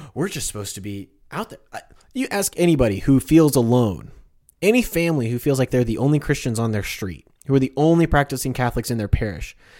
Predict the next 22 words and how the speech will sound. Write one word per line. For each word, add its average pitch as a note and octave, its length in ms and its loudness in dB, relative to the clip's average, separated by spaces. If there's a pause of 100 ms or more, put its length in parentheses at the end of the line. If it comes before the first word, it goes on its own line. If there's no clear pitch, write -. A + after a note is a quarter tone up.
(220)
ask G#3+ 300 0
them E3 200 4
if C#3 120 0
they C3+ 100 2
would G#2+ 260 2
rather C3+ 380 4
be A#2 460 0
in A2+ 100 -2
a G#2+ 80 -2
community A#2+ 480 2
of G#2 120 2
like-minded G2+ 440 -2
people. - 320 0
And A#2+ 120 -4
they'd C3+ 140 2
say, C3 160 0 (220)
a C3 60 0
hundred - 280 4
percent C#3+ 300 0
they'd G#2 180 -8
say G2 120 -8
yes. - 380 -18